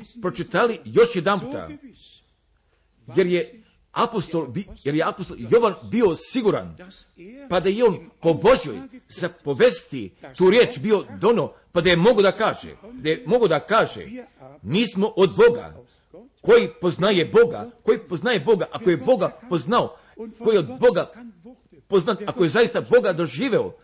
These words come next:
Pa ovdje, pa jer ovdje mi dolazimo koda ta tri kruga koje smo dobili pred očima, gdje je nama, kroz propoved brata Branhama, jer bismo koda druge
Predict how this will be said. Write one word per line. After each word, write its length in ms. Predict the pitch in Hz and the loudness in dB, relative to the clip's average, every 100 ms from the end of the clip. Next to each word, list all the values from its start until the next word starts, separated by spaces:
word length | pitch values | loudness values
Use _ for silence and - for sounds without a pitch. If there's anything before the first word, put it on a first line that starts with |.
| _ 180 - 202 | _ -20 -20 -4
Pa 280 | - 269 233 _ | -4 -4 -12 _
ovdje, 720 | 165 247 165 - 123 160 120 - _ _ | 4 4 2 -10 -6 -4 -4 -8 _ _
pa 100 | 170 | -4
jer 120 | 165 127 | -2 0
ovdje 440 | 139 233 247 - 240 | 4 4 2 -8 -6
mi 180 | 165 233 - | -4 -4 -10
dolazimo 580 | 113 143 220 185 202 143 110 - 196 202 | -6 -2 -2 -2 -4 -4 -6 -18 -20 -18
koda 440 | - 208 175 156 - | 2 4 4 0 -4
ta 180 | 175 135 | -6 -4
tri 300 | 190 220 - | -4 -6 -4
kruga 460 | 190 240 120 110 101 202 214 220 214 190 196 _ _ - 185 196 _ _ _ _ _ _ _ _ _ _ | 0 0 0 -8 -12 -16 -18 -18 -20 -20 _ _ _ -20 -20 -20 _ _ _ _ _ _ _ _ _ _
koje 180 | 202 | -6
smo 240 | 185 185 190 | -4 -6 -6
dobili 420 | 120 220 214 180 | 0 2 2 -2
pred 340 | - _ 208 170 | -6 _ -4 -2
očima, 560 | 151 214 226 113 156 175 139 _ _ 135 143 196 | -4 -4 -6 -6 -10 -16 -20 _ _ -20 -20 -8
gdje 140 | 160 | -2
je 140 | 185 139 | -2 0
nama, 460 | 214 202 120 180 - 185 _ _ 160 | -2 -2 -6 -10 -20 -20 _ _ -12
kroz 120 | 160 170 - | -6 -6 -2
propoved 300 | 233 233 185 120 | -2 0 -2 -2
brata 280 | 202 220 175 110 | -4 -4 -8 -8
Branhama, 520 | 165 160 202 233 139 - _ _ | -8 -6 -6 -4 -6 -8 _ _
jer 140 | 220 202 | 0 0
bismo 420 | - 196 220 - | -4 -6 -8 -8
koda 220 | 180 202 165 | -2 0 0
druge 400 | 156 220 151 | -2 -4 -6